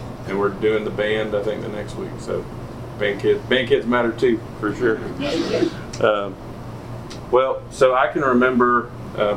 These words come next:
my first day of Bible college class. I can remember sitting in, in the room, and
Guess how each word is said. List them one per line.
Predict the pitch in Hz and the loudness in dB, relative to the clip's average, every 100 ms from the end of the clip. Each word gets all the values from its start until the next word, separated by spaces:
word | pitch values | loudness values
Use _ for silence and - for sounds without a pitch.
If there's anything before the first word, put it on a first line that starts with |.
| - | 0
my | 107 | -2
first | 107 127 123 | 2 -2 0
day | 131 120 110 | 2 2 4
of | 98 101 | 4 2
Bible | 107 107 110 | 2 0 0
college | 107 101 98 - | 0 2 2 -2
class. | 101 98 101 - - - - - - - - - - - - - | 0 2 0 -6 -12 -12 -12 -12 -12 -12 -12 -12 -12 -14 -12 -8
I | 101 | -8
can | 98 | -2
remember | 101 104 104 101 | -2 -2 -2 -2
sitting | - 107 104 101 | 0 0 0 -2
in, | 98 98 - | -4 -6 -6
in | 104 | -6
the | 104 | -2
room, | 104 110 110 104 | 2 2 0 -4
and | 98 | -6